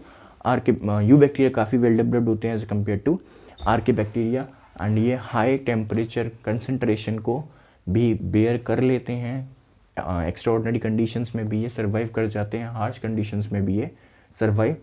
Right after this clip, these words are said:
कर जाते हैं। उसके बाद हमारा archaebacteria में हमने तीन टाइप पढ़े, methanogens, halophils and thermoacidophils। Methanogens anaerobic कंडीशंस में सर्वाइव कर जाते हैं, जहाँ पर lack of oxygen होती है।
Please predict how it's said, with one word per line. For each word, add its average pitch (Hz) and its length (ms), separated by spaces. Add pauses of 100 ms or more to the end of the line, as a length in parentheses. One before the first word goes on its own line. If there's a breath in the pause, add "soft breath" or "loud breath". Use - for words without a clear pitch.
(360 soft breath)
कर 117 120
जाते 98 320
हैं। 127 160
उसके 113 340
बाद 117 220
हमारा 107 400
archaebacteria 131 560
में 120 340
हमने 117 160
तीन 123 280
टाइप 131 240
पढ़े, 131 240 (440 loud breath)
methanogens, 127 680
halophils 113 640
and 113 200
thermoacidophils। 107 840 (560 soft breath)
Methanogens 120 640 (440 soft breath)
anaerobic 131 380
कंडीशंस 131 600
में 127 60
सर्वाइव 117 420
कर 113 120
जाते 107 300
हैं, 117 140
जहाँ 95 140
पर 107 280
lack 104 160
of - 220
oxygen 135 360
होती 135 260
है। 143 280